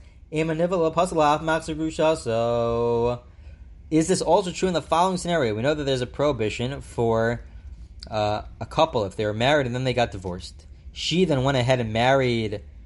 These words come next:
somebody else in between. Then that hu-, husband, either they get divorced or her husband passes away, she's not allowed to. There's a prohibition to return back to your first husband. You're not allowed to return back to your first husband. We've discussed this in the past and also some of the reasons why in the past.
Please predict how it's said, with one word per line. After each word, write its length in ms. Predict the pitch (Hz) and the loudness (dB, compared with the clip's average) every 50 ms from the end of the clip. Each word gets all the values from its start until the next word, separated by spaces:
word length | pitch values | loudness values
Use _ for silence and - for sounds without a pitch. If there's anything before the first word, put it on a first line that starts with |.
| - - - | -20 -20 -14
somebody 320 | - - 147 143 143 135 131 | -6 -2 0 0 2 4 4
else 180 | 131 127 - | 4 4 2
in 60 | 127 | -2
between. 440 | 113 107 98 - 98 92 92 110 135 - - - - - - - - - - - - - - - - - | -6 -6 -8 -8 -8 -8 -8 -10 -12 -16 -20 -20 -20 -20 -20 -20 -20 -20 -20 -20 -20 -20 -20 -20 -14 -2
Then 800 | 110 120 139 160 170 165 156 147 143 135 131 123 117 113 110 - - - - - - - - - - | 2 6 6 8 8 6 6 4 2 2 0 -2 -4 -8 -10 -12 -18 -20 -20 -20 -20 -20 -20 -12 -6
that 220 | 117 123 135 139 135 | -2 0 0 0 0
hu-, 300 | 127 131 127 127 131 127 | 0 -2 -2 0 0 0
husband, 380 | 120 143 135 127 123 120 117 | 2 2 0 0 -2 -6 -6
either 280 | 120 117 117 113 110 104 | -4 -4 -4 -4 -6 -6
they 180 | 101 107 107 | -6 -6 -4
get 140 | 101 113 107 | -4 -4 -4
divorced 400 | - 107 107 120 127 123 104 - | -4 -4 -2 0 0 0 0 -2
or 160 | 117 110 104 | -2 -2 -2
her 60 | 104 104 | -2 -2
husband 260 | 113 117 117 110 95 | -2 -2 -4 -6 -6
passes 300 | 107 104 110 - 104 104 | -4 -4 -2 -4 -4 -4
away, 160 | 104 107 120 | -2 -2 -4
she's 260 | 120 - 135 131 123 | -4 -4 -4 -4 -2
not 360 | 123 123 127 139 180 226 - | 0 2 4 4 4 4 2
allowed 320 | 135 139 160 185 233 226 - | 2 2 2 2 2 2 -2
to. 60 | 120 | -4
There's 140 | 104 104 98 | -6 -6 -8
a 40 | 104 | -6
prohibition 460 | - - 135 139 175 175 175 139 131 127 | -2 -2 -2 -2 -2 -4 -6 -6 -6 -4
to 220 | 131 123 123 123 - - - - - - - - - | -2 -2 -4 -4 -10 -18 -20 -20 -20 -18 -18 -12 -6
return 440 | 120 120 120 - - - 156 160 147 | -6 -6 -6 -4 0 2 2 2 4
back 220 | 135 143 143 143 - | 4 4 4 4 0
to 80 | - | -2
your 80 | 127 123 | -4 -2
first 240 | - 135 127 123 - | -2 -2 -4 -2 0
husband. 340 | 110 110 101 95 - 87 - - | 0 -2 -2 -2 -8 -14 -16 -14
You're 120 | - 120 139 | -10 -4 -2
not 120 | 160 180 | 0 2
allowed 100 | 185 170 | 2 2
to 60 | 170 | 2
return 240 | 170 160 143 160 156 | 0 -2 -2 -2 0
back 160 | 151 147 139 - | 0 0 0 -2
to 40 | |
your 80 | 143 135 | -4 -6
first 200 | - 135 127 - | -4 -4 -4 -2
husband. 400 | 123 117 113 113 113 107 107 113 117 | -2 -2 -2 -4 -8 -12 -12 -12 -8
We've 160 | 117 113 113 | -8 -8 -6
discussed 400 | 123 120 - - 147 139 - - | -8 -6 -2 -2 -2 -2 -2 -4
this 140 | 143 131 - | -6 -6 -6
in 60 | 110 | -8
the 60 | 104 | -8
past 300 | - - 180 208 208 - | -4 -4 -4 -4 -4 -8
and 100 | 131 117 | -10 -8
also 160 | 110 107 - 113 | -8 -10 -10 -10
some 140 | - 107 104 | -10 -10 -8
of 40 | |
the 80 | 101 110 | -6 -4
reasons 280 | 135 160 147 143 139 139 | -2 -2 -2 -4 -2 0
why 160 | 143 143 143 | 0 0 0
in 100 | 139 135 | 0 -4
the 60 | 135 | -4
past. 260 | - 147 147 139 - | -4 -4 -4 -4 -8